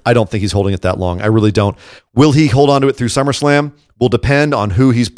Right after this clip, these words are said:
facing. If it's Samoa Joe, questionable. If it's Daniel Bryan, questionable. If it's Rusev, yup. That's pretty much where, what it comes down to.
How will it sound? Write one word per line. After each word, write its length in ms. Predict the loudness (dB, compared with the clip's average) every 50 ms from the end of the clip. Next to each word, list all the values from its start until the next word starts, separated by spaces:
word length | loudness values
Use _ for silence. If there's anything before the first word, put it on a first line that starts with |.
| -6 -2
facing. 400 | 0 0 0 0 -2 -8 -10 -10 _ -4
If 140 | -4 -4
it's 100 | -2 -4
Samoa 380 | -2 0 2 2 4 4 4 2
Joe, 480 | 2 2 2 2 4 2 2 -2 -4 _ _ _ _ _ _
questionable. 640 | _ -2 0 0 -2 -4 -10 -10 -10 -12 -16 -18 _ _ _ _ _ -4
If 200 | -2 0 2 2
it's 320 | 0 0 0 -6 -8 -8 _ _ _ _ -2
Daniel 280 | -2 0 2 0 0
Bryan, 480 | 0 2 0 2 2 2 0 -2 -2 -6 _ _ -10
questionable. 560 | -2 0 0 0 0 -2 -6 -8 -8 -10 _ _ -4
If 100 | -2 -2
it's 120 | -2 0 0
Rusev, 480 | 0 0 2 2 2 0 0 -2 -6 _ _ _ _ _
yup. 460 | _ -2 -2 -2 -2 -2 -8 _ _ _ _ _ _ _ _ _ _ _ _ _ _ _ -4
That's 180 | -4 -4 -2 -2
pretty 180 | -2 -2 0
much 160 | 0 -2 -2 -2
where, 220 | -2 -2 -2 -2
what 100 | -2 -2
it 60 | -2 -2
comes 160 | -2 -6 -4
down 220 | -4 -4 -4 -6
to. 180 | -6 -8 -10